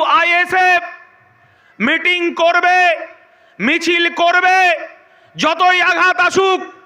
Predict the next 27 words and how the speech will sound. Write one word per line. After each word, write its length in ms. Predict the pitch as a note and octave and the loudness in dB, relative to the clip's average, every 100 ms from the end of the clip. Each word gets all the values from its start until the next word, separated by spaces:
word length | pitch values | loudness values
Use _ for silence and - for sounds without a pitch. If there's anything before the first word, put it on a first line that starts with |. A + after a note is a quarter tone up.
| - - _ _ | -20 -20 _ _
যতই 420 | D#3 D#4+ F4+ F#4 F#4 | -2 0 2 2 0
আক্রমণ 480 | F#4 F#4 F#4+ F#4+ F#4 | -2 -2 0 0 0
আসুক, 400 | F4+ F#4 G4+ G4 - - - - - | 0 0 0 -2 -10 -20 -20 -20 -8
যতই 380 | F3+ E4+ F#4 F#4+ | -2 0 0 0
জেলের 340 | D4+ F#4+ F#4+ F#4 | 0 0 0 0
ভয় 220 | F4+ F#4+ | 0 0
দেখানো 320 | F#4+ F#4+ G4 F4+ | -2 0 0 2
হোক, 180 | G4 F#4+ - - - - | 2 -2 -8 -20 -20 -12
যতই 380 | F3 E4+ G#4+ G4+ | -2 0 2 0
জেলে 220 | E4 G4 G4 | 0 2 2
আটকে 300 | G4 G4 G4 | 0 0 -2
রাখার 280 | F#4+ F#4+ F#4+ | 0 -2 0
ব্যবস্থা 400 | G4 G4+ G4 F#4+ | 0 -2 -2 -2
করা 220 | F#4+ F#4+ | 0 2
হোক, 300 | F#4+ G4 G4+ G4 - - - - C4+ | 4 4 2 -2 -18 -20 -12 -4 -2
ইন্ডিয়ান 460 | E4+ D#4+ E4 E4 D#4+ | 0 0 0 0 -2
সেকুলার 500 | E4 D#4+ D#4+ E4 E4 E4 | -4 -2 -2 0 -2 0
ফ্রন্ট 420 | E4 E4 E4 D#4+ D4+ - - - | 2 4 2 0 -6 -12 -20 -4
সে 140 | D4+ D#4+ D4 | 0 0 0
বনে 320 | C4 D#4 D#4+ D#4 | 0 0 2 2
হোক, 280 | D#4 E4 D#4+ D#4 | 2 2 0 -2
জঙ্গলে 500 | D4+ E4+ D#4 E4 E4 | -2 -2 0 2 2
হোক, 320 | D#4+ E4 E4 E4 - - | 2 4 4 0 -6 -4
আর 160 | D4 D#4 D#4 | -2 -2 -2
খাদানে 440 | D4+ D#4+ D#4+ D#4+ | -2 0 0 2
হোক, 300 | D#4 D#4+ D#4+ - - - | 4 4 2 -2 -12 -6
গরিব, 460 | G3 D#4 E4+ E4 | 0 2 2 2